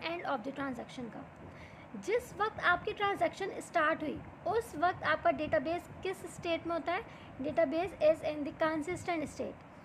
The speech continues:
और जब आपकी ट्रांजैक्शन ख़त्म हो जाती है तब भी आपका database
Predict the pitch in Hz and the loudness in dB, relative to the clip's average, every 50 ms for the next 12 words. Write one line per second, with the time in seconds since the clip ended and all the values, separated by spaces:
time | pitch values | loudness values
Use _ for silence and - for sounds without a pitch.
0 | - - - - - - - - - - 302 294 - 339 359 415 415 403 - 427 | -14 -14 -14 -14 -14 -14 -14 -6 2 4 4 6 6 4 2 2 2 2 0 -2
1 | 403 - 415 403 349 359 349 349 - 403 392 - 370 320 - 349 349 359 349 359 | 0 2 2 2 4 2 0 0 0 -4 -2 0 0 2 2 2 2 2 4 4
2 | 359 349 349 359 349 392 427 415 - - 311 233 - 339 349 339 320 330 - 330 | 4 4 4 2 0 0 0 0 2 0 0 0 2 2 4 4 4 6 4 4
3 | - 320 311 320 320 247 311 392 392 | 4 4 2 2 2 2 2 -2 -2